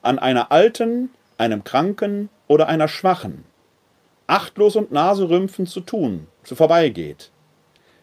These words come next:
der hat noch viel Arbeit in der Liebe vor sich. An dieser Stelle seien mir, äh, einige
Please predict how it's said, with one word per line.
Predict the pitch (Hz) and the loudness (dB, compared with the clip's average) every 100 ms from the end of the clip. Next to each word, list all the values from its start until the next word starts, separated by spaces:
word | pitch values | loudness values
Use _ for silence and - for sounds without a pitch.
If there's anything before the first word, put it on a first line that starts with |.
| _ | _
der | 113 | -8
hat | - | -6
noch | 120 - | -8 -10
viel | - 127 - | -8 -6 -2
Arbeit | 143 107 82 - - - - | -2 -2 -6 -10 -18 -20 -16
in | - 110 | -6 -4
der | |
Liebe | 95 87 85 87 87 _ _ | -4 -8 -6 -6 -8 _ _
vor | 87 80 | -10 -10
sich. | - - _ _ _ _ _ _ _ _ _ _ _ _ _ _ _ _ _ - - - - - | -12 -20 _ _ _ _ _ _ _ _ _ _ _ _ _ _ _ _ _ -20 -20 -20 -20 -2
An | 175 | 0
dieser | 214 262 | 4 4
Stelle | - 226 254 269 - | 6 6 8 6 4
seien | 156 185 233 | 4 6 6
mir, | 214 190 180 175 - - | 6 6 6 4 -2 2
äh, | 143 147 | 2 4
einige | 175 202 185 170 147 | 2 2 4 8 8